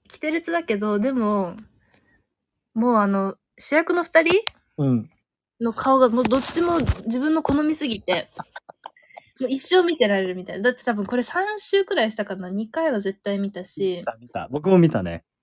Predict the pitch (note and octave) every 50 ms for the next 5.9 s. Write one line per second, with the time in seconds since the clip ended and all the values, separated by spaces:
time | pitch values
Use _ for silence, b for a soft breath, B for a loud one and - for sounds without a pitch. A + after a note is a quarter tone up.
0 | _ _ _ _ _ _ - A#3 A#3 A3 C4+ C4+ C4 - C4 C4 C4 C#4 C#4+ -
1 | - - A2 G2+ F#2+ E2+ _ _ _ _ _ _ _ _ _ _ _ _ _ _
2 | _ _ _ _ _ _ _ - - B3+ B3 A3+ G#3+ G3 - - - _ _ _
3 | _ _ _ _ _ _ - B3 C4 B3 A3 A3 A3+ A3 - B3+ - - D4 C#4
4 | C#4+ C#4 C4 - _ _ _ _ _ _ - A#3 A3 G3+ F3+ A3+ - _ _ _
5 | _ _ _ _ _ _ _ _ - - G#3+ G3+ G3 F#3+ F#3 F#3 -